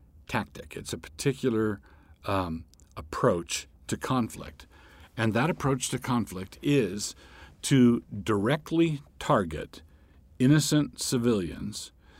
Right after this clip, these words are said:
in order to spread dismay, consternation, and terror in the general populace.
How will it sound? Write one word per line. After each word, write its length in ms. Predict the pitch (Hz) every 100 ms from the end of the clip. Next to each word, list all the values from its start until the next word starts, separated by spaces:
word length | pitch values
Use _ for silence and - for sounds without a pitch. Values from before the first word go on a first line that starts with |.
| - -
in 180 | 120 113
order 380 | 110 131 143 147
to 200 | - 113
spread 640 | - - 113 120 123 107
dismay, 800 | 101 107 - 113 123 123 135 127 -
consternation, 1000 | 117 127 - - 110 107 101 104 101 101
and 280 | 101 95 -
terror 580 | - 143 82 82 101 - - - -
in 100 | 113
the 100 | 113
general 380 | 98 92 80 87
populace. 680 | - 139 120 64 - -